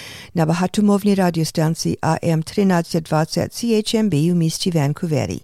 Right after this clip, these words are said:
На жаль, ми вже скінчили нашу програму, вже час додому і сказати "до побачення". Але перед тим цими словами мудрості.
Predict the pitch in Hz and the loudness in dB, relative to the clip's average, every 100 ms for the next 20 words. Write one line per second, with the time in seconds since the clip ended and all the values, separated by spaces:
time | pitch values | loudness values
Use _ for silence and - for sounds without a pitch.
0 | - _ - - - - - - 240 262 | -14 _ -20 -20 -20 -20 -16 -2 2 4
1 | 277 277 233 - 202 - 220 202 190 185 | 4 2 0 0 0 0 0 2 4 2
2 | - 190 - 175 180 180 247 247 190 160 | 0 -4 -2 -2 0 2 0 0 -2 -2
3 | - 139 - 135 151 202 226 226 - 175 | -2 -2 -4 -2 2 2 2 0 -2 -4
4 | 175 - 175 143 131 131 135 - 156 143 | -2 -4 -4 -4 -4 -2 -2 -2 -2 0
5 | 143 - - - - - 415 381 - 302 | -2 -4 -14 -20 -20 -6 0 0 0 -2
6 | - 269 254 254 - _ _ _ - 190 | 0 0 2 0 -6 _ _ _ 0 0
7 | 190 202 190 185 180 165 143 135 135 - | 0 -2 0 2 2 2 -2 -6 -6 -6
8 | 127 | -6